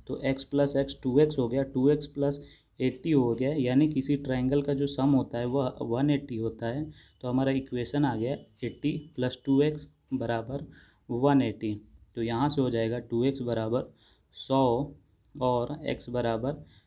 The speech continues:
जो हो जाएगा वह हो जाएगा पचास, यानी आपका जो ओबीसी आएगा यह आएगा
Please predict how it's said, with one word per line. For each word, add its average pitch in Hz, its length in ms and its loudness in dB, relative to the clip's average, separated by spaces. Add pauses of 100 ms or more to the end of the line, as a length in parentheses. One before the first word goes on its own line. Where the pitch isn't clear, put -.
(140)
जो 123 160 0
हो 123 120 0
जाएगा 117 300 0
वह 123 140 2
हो 117 120 2
जाएगा 127 280 0
पचास, 110 540 -6 (200)
यानी 127 380 2 (120)
आपका 117 320 0
जो 139 220 2 (340)
ओबीसी 143 720 2
आएगा 113 320 0
यह 127 240 2
आएगा 117 400 0